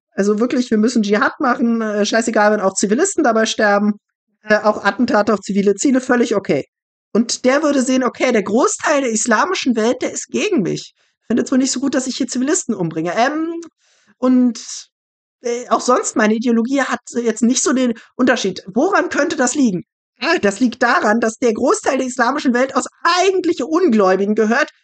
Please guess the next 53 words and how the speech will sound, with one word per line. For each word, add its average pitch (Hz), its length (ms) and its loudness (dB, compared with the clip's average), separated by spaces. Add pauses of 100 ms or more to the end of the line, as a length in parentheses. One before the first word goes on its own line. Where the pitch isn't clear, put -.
(100)
die 277 160 0
einen 262 180 2
Querfront 254 680 0
mit 226 140 -2
den 233 120 0
verdammten 233 380 -2
Kreuzfahrern 175 720 0
bilden. 160 300 0 (340)
Daran 262 380 2
muss - 160 -2
es 233 140 -4
liegen. 185 320 0
Also 180 440 2
es - 160 -6
könnte 214 240 -4
nicht 226 200 -2
daran 208 160 2
liegen, 214 240 -2
dass 208 120 -6
meine 202 200 0
Ideologie 202 440 0
völlig 196 300 -2
radikal 185 480 0
und 190 140 -6
absurd 190 400 -2
ist 254 180 -8
und 214 100 -4
auf 208 120 -2
vielen 214 160 2
Prämissen 240 400 0
beruht, 208 260 -2
die 220 80 -4
sich 214 200 -10
auch 226 120 -4
aus 220 140 -8
dem 214 100 -8
Islam 208 300 0
nicht 226 120 -2
so 214 60 -2
einfach 202 220 -2
ableiten 226 420 0
lassen. 220 240 0
Aber 226 200 2 (300)
nein, 311 240 2
äh, 247 320 2
das 240 160 -2
liegt 269 200 -2
daran, 247 200 4
dass 240 280 -2
alle 320 220 2
anderen 247 300 2
einfach 233 420 0
zu - 120 -20